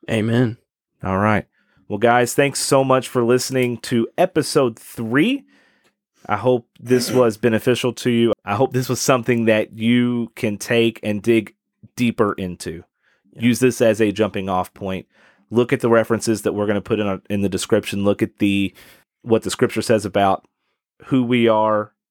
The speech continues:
Speaker 2: and why we are. Not the best grammar, but I like that question.
Speaker 1: <laughs>
Speaker 2: Who are we and why are we?
Speaker 1: And why are we? Yeah. I, I'm gonna, I'm gonna try a sign off.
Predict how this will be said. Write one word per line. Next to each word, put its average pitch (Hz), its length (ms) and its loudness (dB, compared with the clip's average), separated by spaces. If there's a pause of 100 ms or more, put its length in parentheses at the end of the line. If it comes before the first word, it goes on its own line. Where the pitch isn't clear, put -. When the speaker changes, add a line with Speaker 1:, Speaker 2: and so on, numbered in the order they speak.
(240)
Speaker 2:
and 95 180 -8
why 98 220 2
we 85 180 -2
are. 78 280 -8 (1000)
Not 110 140 0
the 110 80 -10
best 107 220 0
grammar, 104 480 0
but 95 100 -2
I 98 60 2
like 92 160 0
that 92 100 -2
question. 92 460 -2
Speaker 1:
<laughs> - 80 -16
Speaker 2:
Who 147 160 4
are 143 180 4
we 135 220 -2
and 98 120 -8
why 104 200 2
are 80 160 -2
we? 78 200 -8
Speaker 1:
And 135 160 -2
why 123 140 0
are 117 140 -2
we? - 200 -14
Yeah. 95 180 -8 (600)
I, 143 140 0 (120)
I'm 123 120 -6
gonna, - 180 -4
I'm 123 80 -6
gonna 135 60 -4
try - 180 -4
a - 40 -6
sign 104 280 -4
off. 135 320 -12